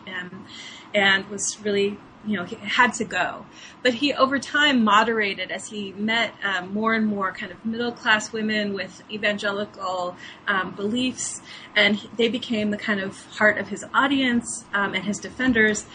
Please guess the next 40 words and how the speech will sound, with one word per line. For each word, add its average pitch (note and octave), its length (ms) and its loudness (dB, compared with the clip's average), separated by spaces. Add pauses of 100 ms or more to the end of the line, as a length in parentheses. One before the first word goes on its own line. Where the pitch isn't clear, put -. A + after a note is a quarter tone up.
(280)
And A#3 160 6
he B3+ 380 2
began C#4+ 420 0
to D4+ 180 0
argue A3+ 420 2
that, G3+ 380 2
um, G3+ 380 -2 (180)
marriage D4 440 4
should A#3 360 -2
be G3+ 400 -4 (400)
reformed A#3 720 0
but - 140 -6
not F3+ 160 -2
abolished. - 800 -6 (440)
And, A3+ 320 4
um, A3 200 2
he D#4+ 240 -2
was D4 320 -2
not A3 260 6
alone F3+ 300 -6
in - 80 -12
this. - 160 -14
This A#3+ 160 -4
was A3 160 -4
totally G#3 360 -2
not F3+ 300 2 (100)
original F#3+ 440 -6
to G3+ 100 -10
him. F3+ 340 -6
But G3+ 160 0
feminists, D4 800 0
um, G#3+ 220 0
those A#3 240 -2
who C4 120 -2
were A3+ 80 4
advocating G#3+ 520 2
for G#3+ 160 -8
women's G#3 380 -2
rights, G3+ 500 -2
um, F#3+ 460 -4